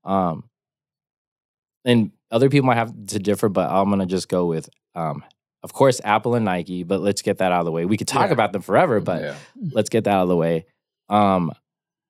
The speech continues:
Speaker 1: Casper mattress always comes to mind.
Speaker 2: Yes.
Speaker 3: They, they do a
Speaker 2: I
Speaker 3: great
Speaker 2: got,
Speaker 3: job.
Speaker 2: like, goosebumps. I was so
Speaker 1: Yeah.
Speaker 2: pumped.
Speaker 1: Dude,
Speaker 3: <laughs>
Speaker 1: Casper mattress is,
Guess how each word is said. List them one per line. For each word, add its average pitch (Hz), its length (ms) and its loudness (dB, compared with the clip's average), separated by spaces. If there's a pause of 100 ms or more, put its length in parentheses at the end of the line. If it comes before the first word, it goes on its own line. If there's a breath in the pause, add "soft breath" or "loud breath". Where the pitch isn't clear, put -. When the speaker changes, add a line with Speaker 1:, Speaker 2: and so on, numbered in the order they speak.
(300)
Speaker 1:
Casper 92 440 -4
mattress 73 480 -8
always 98 380 4
comes 87 320 -2
to 82 40 -10
mind. 71 300 -10 (100)
Speaker 2:
Yes. 87 520 -4
Speaker 3:
They, 95 100 -6
they 92 40 -6
do 92 220 -4
a - 40 0
Speaker 2:
I 143 60 4
Speaker 3:
great 85 120 0
Speaker 2:
got, - 80 0
Speaker 3:
job. 87 240 -4
Speaker 2:
like, 139 80 -2
goosebumps. 131 340 0
I 120 60 -14
was 117 120 -8
so 95 80 0
Speaker 1:
Yeah. 139 540 4
Speaker 2:
pumped. 151 260 4
Speaker 1:
Dude, 190 120 6
Speaker 3:
<laughs> 147 80 2
Speaker 1:
Casper 214 320 0
mattress 214 400 -2
is, 151 260 0